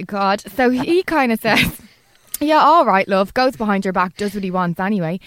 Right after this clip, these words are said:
Then she comes marching into his office, um, throws the book at him, basically said, "The reason I didn't want you investigating that is because we all know you're a Mason. Uh, you were in that Masonic lodge with Fairbank and Dale Roach," which is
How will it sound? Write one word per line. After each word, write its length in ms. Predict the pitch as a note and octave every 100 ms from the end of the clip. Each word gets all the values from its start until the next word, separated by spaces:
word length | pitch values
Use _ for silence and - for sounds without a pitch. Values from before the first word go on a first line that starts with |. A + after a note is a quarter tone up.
| -
Then 160 | A3+ A3
she 220 | - A3+
comes 300 | - G3 F3+
marching 640 | F#3+ G3+ G#3 G#3 A3 -
into 240 | F3+ E3 -
his 120 | F3
office, 400 | E3+ F3 A3+ - - - - -
um, 240 | G#3+ F#3+ F#3 -
throws 280 | A3 G#3
the 100 | -
book 240 | F#3+ F#3+ F#3+
at 80 | F#3+
him, 100 | F#3+
basically 520 | F#3 G3 G#3 G3+ F#3+
said, 360 | - G3 F#3+ F#3+ G3+
"The 100 | G#3
reason 320 | G3+ A3+ A3+ A3+
I 120 | G3+
didn't 200 | G3 G3
want 200 | F#3+ F#3
you 80 | F#3
investigating 600 | F#3 G#3 - G3+ F#3 F#3+
that 200 | F3+ F3
is 40 | F3
because 340 | F3+ F3 F3 -
we 180 | F3+ E3+
all 220 | F#3+ C#4
know 160 | B3+ G3+
you're 220 | F3+ E3
a 40 |
Mason. 520 | F3 G3 A#3 - A#3+ - - - - -
Uh, 160 | F#3 E3+
you 200 | F#3 F#3+
were 80 | G#3
in 120 | G#3+
that 160 | G3+ F#3
Masonic 480 | F3 - F#3 F3+
lodge 420 | G3 F3+ F3 F3 -
with 320 | F#3 E3+ -
Fairbank 460 | G3+ F#3 F3+ F3+ F3+ -
and 420 | F#3 G3+ A#3 G#3 -
Dale 280 | F3+ E3
Roach," 360 | E3 D#3+ E3+ -
which 160 | F#3
is 120 | F3